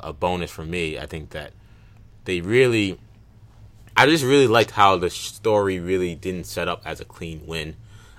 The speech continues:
I loved how the story swerved us so much with the, the Tara and her being a mole and how that was gonna play out. We just, I,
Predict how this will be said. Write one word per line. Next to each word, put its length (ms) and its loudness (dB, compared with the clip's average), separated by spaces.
I 100 0
loved 440 -2
how 560 -2
the 80 -18
story 480 -6
swerved 600 -8
us 100 -14
so 320 -4
much 460 -10
with 300 -16
the, 320 -14
the 220 -16
Tara 600 -4
and 140 -16
her 300 -6
being 240 -8
a 80 -16
mole 420 -6
and 80 -16
how 260 4
that 100 0
was 100 -8
gonna 180 -12
play 240 -10
out. 240 -2
We 80 -12
just, 320 -8
I, 80 -10